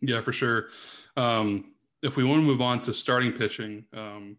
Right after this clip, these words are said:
during this Rangers series, um, as we discussed, Odo had, um,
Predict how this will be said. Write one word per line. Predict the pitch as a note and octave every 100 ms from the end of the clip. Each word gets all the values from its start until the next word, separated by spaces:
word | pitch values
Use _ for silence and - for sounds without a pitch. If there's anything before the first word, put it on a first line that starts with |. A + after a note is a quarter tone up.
| -
during | A2
this | G#2+ -
Rangers | A2 A2 G#2+ -
series, | G#2+ G#2 G2+ - _ - - - -
um, | G#2+ G#2 G2+
as | A2+ A2
we |
discussed, | A2 G#2+ A2+ G#2+ -
Odo | A2 G#2+ G#2 G#2
had, | A2 G2+ G2 G2 _ -
um, | A2+ G2+ G2+ G2